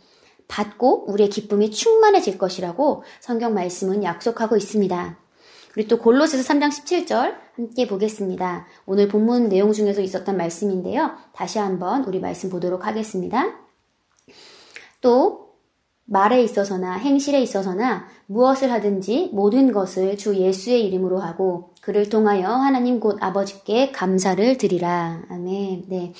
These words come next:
모든 일을 할 때 우리가 예수 이름을 사용하라고, 주 예수의 이름으로 하라고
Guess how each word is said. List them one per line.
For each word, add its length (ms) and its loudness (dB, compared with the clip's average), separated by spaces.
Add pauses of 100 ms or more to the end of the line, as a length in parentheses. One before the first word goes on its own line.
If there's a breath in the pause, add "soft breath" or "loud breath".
(220 loud breath)
모든 400 6
일을 240 0
할 180 -6
때 300 -2
우리가 300 -6
예수 280 -6
이름을 300 -4
사용하라고, 760 -4 (200 loud breath)
주 180 0
예수의 400 4
이름으로 280 -2
하라고 600 -2